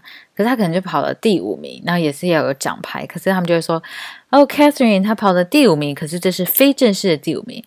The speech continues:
也就是说，就是因为当时的，就是正式的比赛其实都是给男生的，那如果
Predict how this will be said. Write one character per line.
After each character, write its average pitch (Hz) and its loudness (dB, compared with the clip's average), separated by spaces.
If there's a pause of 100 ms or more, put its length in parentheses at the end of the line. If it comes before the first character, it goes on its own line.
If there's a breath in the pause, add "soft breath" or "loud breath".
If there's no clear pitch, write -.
(340 loud breath)
也 180 -2
就 220 6
是 254 6
说， 247 4
就 220 -2
是 247 2
因 240 4
为 240 4
当 214 2
时 151 -4
的， 151 2
就 156 -12
是 196 -2
正 180 0
式 190 -4
的 156 -2
比 - -8
赛 175 0
其 156 -8
实 156 -2
都 170 -2
是 170 -12
给 120 -4
男 71 -10
生 139 -8
的， - -6 (340 loud breath)
那 233 2
如 214 4
果 190 4